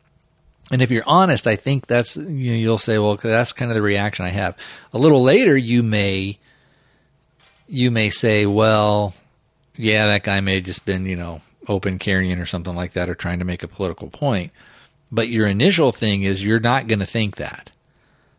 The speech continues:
Um, and if you and I are thinking stuff like that,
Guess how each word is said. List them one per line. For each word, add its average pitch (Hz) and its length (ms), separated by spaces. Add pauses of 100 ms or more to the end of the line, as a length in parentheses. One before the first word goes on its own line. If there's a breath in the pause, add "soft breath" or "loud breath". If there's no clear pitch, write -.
(120)
Um, 76 500 (920)
and 113 140
if 104 140
you 160 240
and 123 100
I 220 320
are 127 140
thinking 101 360
stuff - 320
like 78 200
that, 71 320